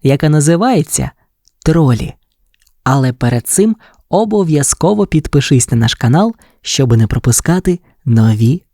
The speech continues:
казочки. Жили-були у мальовничому лісі найщасливіші створіння в світі — тролі. Цілісінькими днями вони тільки те й робили, що співали, танцювали та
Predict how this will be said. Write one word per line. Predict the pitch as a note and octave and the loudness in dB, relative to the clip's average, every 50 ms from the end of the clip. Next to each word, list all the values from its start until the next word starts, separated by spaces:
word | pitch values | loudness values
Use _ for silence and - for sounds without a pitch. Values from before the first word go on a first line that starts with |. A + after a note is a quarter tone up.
| _ | _
казочки. | _ - C3 D#3+ D3+ D3 B2+ - - - - - - - - _ _ _ _ _ _ _ _ _ _ _ _ _ _ _ _ _ | _ -2 -2 0 0 0 -2 -4 -8 -10 -10 -12 -12 -12 -16 _ _ _ _ _ _ _ _ _ _ _ _ _ _ _ _ _
Жили-були | B2+ A2 A2+ A#2+ A2+ A#2 E3+ A3+ A3+ F3+ E3 D3+ C#3 C3 A#2 A#2 - - | 0 2 2 4 4 4 4 2 2 2 2 2 2 2 0 0 -4 -4
у | _ C3 | _ 2
мальовничому | B2+ B2+ C3 D3+ E3 D3+ D#3 F#3 F3+ D3 - - C3 B2 A#2+ A#2+ B2 | 4 4 4 4 2 2 2 2 2 2 0 0 0 0 2 2 2
лісі | D#3 A3 B3+ A#3 - - C3+ - - _ _ _ _ - | 2 2 2 2 0 -2 -4 -4 -6 _ _ _ _ 0
найщасливіші | A#2+ A#2+ D3+ G3 A3 G#3 - - F#3+ D#3+ - - D#3 C#3+ C3+ B2 D#3+ G#3+ A3 - - G3+ F#3 | 2 2 2 2 0 -2 -2 -2 -2 0 0 2 2 2 4 4 4 2 2 2 2 0 0
створіння | - - - B2 C3 C3 B2 A#2+ A#2+ A#2+ A#2 A#2+ | -2 -2 0 0 2 2 2 2 2 2 2 0
в | A2+ - | 0 -2
світі — | - - - C3 D3+ D3+ C3+ A#2+ - - D3+ - _ _ _ _ _ _ _ _ _ _ _ _ _ | -4 -4 -2 0 2 2 0 0 -2 -6 -8 -10 _ _ _ _ _ _ _ _ _ _ _ _ _
тролі. | - A3 A3 F#3+ D3+ B2 G#2+ - - - - _ _ _ _ _ _ _ _ _ _ _ _ | 0 2 2 2 2 0 0 -4 -10 -14 -18 _ _ _ _ _ _ _ _ _ _ _ _
Цілісінькими | - - B2+ B2 E3+ A3 G#3 - F3+ E3+ D3+ C3+ - C#3 C3 C3 B2 | 0 2 2 4 4 2 2 2 2 0 0 2 2 2 2 2 2
днями | A#2 B2 B2+ D3+ G3 A3+ A3+ F3+ C3+ B2 - - - - - | 2 2 2 4 4 4 4 2 2 0 -2 -8 -18 -10 -4
вони | B2 A#2 C#3 D3+ D#3 D3+ | 0 2 2 4 4 2
тільки | C3 - - G3+ G#3+ F#3 - - C3+ | 0 0 0 0 0 0 0 0 -2
те | A#2+ - F3 F#3 G#3+ | 0 0 0 2 2
й | G#3 G3+ | 2 2
робили, | G3 G3+ G#3 F#3 D#3+ D#3+ C3+ A#2+ C3 B2+ B2 B2 - _ _ _ | 2 2 2 2 2 2 2 2 0 -2 -4 -6 -8 _ _ _
що | - - - A#2+ | -10 -4 -2 -2
співали, | A2+ - - - B2+ A#2 G#2 A2+ C#3 F3 G#3 G#3 G3 F#3+ F#3 F3 F3+ - _ _ _ _ _ | -2 -2 0 2 2 2 2 2 0 0 2 0 0 0 -2 -4 -6 -8 _ _ _ _ _
танцювали | - B2+ B2 A#2 - - C3 A#2+ A2 G#2+ A#2 C#3 E3 F#3+ F#3+ F3 E3+ E3 - _ _ _ _ _ _ | -2 0 0 0 0 -2 -2 -2 0 0 0 0 2 2 0 0 -2 -2 -6 _ _ _ _ _ _
та | - E3+ E3+ G#3+ | -2 0 0 0